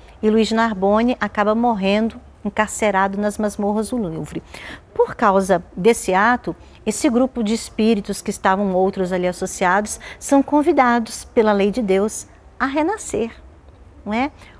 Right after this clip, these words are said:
Como todos nós, né? Deus vai facultando isso pra gente. Se nós erramos muito, eles nos dá, nos dá sempre oportunidades de renovar. Então eles renascem novamente na Europa,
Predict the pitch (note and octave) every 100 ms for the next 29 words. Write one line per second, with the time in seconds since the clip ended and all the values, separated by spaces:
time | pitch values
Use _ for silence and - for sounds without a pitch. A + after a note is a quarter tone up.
0 | - - A3+ B3 C#4 D4 - B3 C#4 A#3+
1 | F#3+ F3+ F#3 G3+ G3 G3 A3+ - A#3+ -
2 | - - A3+ B3 G#3+ E3 E3 - - F#3
3 | F3 E3 D3+ - - - - - A3+ G3
4 | A3+ G#3+ A3+ B3+ A#3 A3+ B3+ B3+ B3 B3
5 | A#3+ G3+ G#3 G#3+ G3 G3+ - G#3+ - -
6 | - A#3 G#3 G#3 G#3 G#3+ A3+ A#3+ C#4+ A#3+
7 | E3+ - - - - A#3+ C4 C4+ A#3+ D4
8 | C4 C4+ D4+ D4+ C4 B3 A#3 A3+ G3 G#3
9 | G#3+ - - - - - - - - -
10 | - - - - F#3 G#3 A3 G3 G3 -